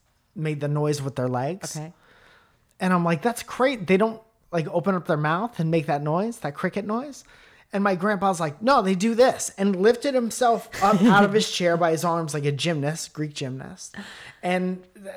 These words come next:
Speaker 1: scratched uh, rubbed his legs together
Speaker 2: Uh-huh.
Speaker 1: and went, "Cricket, cricket."
Speaker 2: <laughs>
Speaker 1: They go like this. Mike, they go like this. "Cricket, cricket, cricket." And that's the best.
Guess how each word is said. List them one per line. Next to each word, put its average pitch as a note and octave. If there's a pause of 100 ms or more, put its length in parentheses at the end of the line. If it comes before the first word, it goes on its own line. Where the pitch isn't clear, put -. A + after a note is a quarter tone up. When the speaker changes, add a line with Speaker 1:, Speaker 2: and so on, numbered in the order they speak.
Speaker 1:
scratched G3+ (180)
uh, F3 (120)
rubbed G3
his F#3+
legs F3
together A3
Speaker 2:
Uh-huh. F3
Speaker 1:
and G#3+
went, A3+
"Cricket, C#5+ (260)
cricket." E4
Speaker 2:
<laughs> - (320)
Speaker 1:
They A#3
go B3+
like B3+
this. E4+
Mike, G#3+
they F#3
go A3+
like A3+
this. B3
"Cricket, D#5
cricket, D5
cricket." C#5+ (3250)
And F#3+
that's A3+
the F3+
best. -